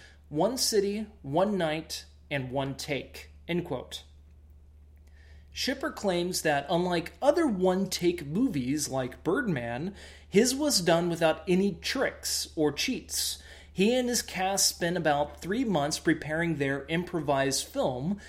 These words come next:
and then performed it twice before getting it right. On the film's genesis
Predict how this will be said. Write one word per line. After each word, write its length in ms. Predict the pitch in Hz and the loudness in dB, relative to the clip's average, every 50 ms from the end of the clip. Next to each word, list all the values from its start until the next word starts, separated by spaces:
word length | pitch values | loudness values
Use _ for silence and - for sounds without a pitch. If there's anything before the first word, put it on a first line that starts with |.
| - - - - | -20 -16 -4 0
and 160 | 170 170 165 | 0 2 4
then 160 | 185 202 202 | 4 4 4
performed 500 | 190 - 170 175 - - 208 208 208 190 | 2 0 -4 -4 -2 -2 -2 0 2 2
it 160 | 190 190 190 - | 0 0 0 -6
twice 560 | - - 233 254 254 180 156 156 151 - - | -12 -8 -6 -4 -2 0 0 0 0 0 -2
before 320 | - 160 143 - 160 151 | -4 -6 -4 -2 -2 -2
getting 300 | 147 - 156 151 151 151 | 0 0 0 0 0 -2
it 180 | 151 - - 127 | -2 -4 -6 -4
right. 380 | 143 170 156 - - - - - - - - - - - - - - | 0 0 0 0 -2 -6 -8 -8 -8 -14 -20 -20 -20 -20 -20 -2 2
On 120 | 170 175 190 | 4 6 6
the 80 | 202 | 4
film's 540 | - - - - 269 285 294 285 247 214 208 - | 4 2 -2 0 2 2 2 2 0 -2 -2 -4
genesis 1000 | 208 143 180 208 220 214 151 - - 147 135 160 - - - - - - - - | -4 2 2 4 4 4 2 0 0 0 0 0 -2 -2 -2 -2 -2 -4 -6 -10